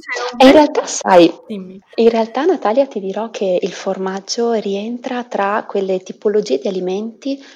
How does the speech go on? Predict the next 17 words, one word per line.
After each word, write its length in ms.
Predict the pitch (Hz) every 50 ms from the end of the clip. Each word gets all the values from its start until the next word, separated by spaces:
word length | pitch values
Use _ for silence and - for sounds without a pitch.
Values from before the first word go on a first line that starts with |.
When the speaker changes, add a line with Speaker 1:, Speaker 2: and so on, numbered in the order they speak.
| _ _
Speaker 2:
che 140 | - 220 208
più 140 | - 220
spesso 420 | 214 - - - 269 - - 294 240
vengono 300 | 214 214 220 233 220 220
utilizzati 760 | 214 - 220 208 214 208 _ - 185 185 190 _ - 254 247
per 140 | 254 214 196
andare 260 | 196 190 196 202 220
a 80 | 220 -
compensare 1120 | - - 202 196 - 202 202 202 196 - - 190 165 170 180 190 208 208 214 220 220 220
quelle 220 | - - 196 196
sensazioni, 1000 | 190 - - 196 190 - - 202 196 _ _ - - 208 202 202 214 220 220 220 220 - - - - -
ehm, 840 | - 190 185 180 175 180 180 180 175 180 180 180 180 180 180 180 180 180
di 580 | 175 185 180 180 180 175 175 175 175 175 175 175 _ _ _ _ _ _
solitudine, 920 | - - - 175 180 170 - 214 208 208 196 208 208 214 208 208 214 214 _
senso 400 | _ _ - 165 170 - - -
di 120 | - 185
vuoto, 720 | 175 202 208 214 208 208 202 208 - 214 214 214 214 214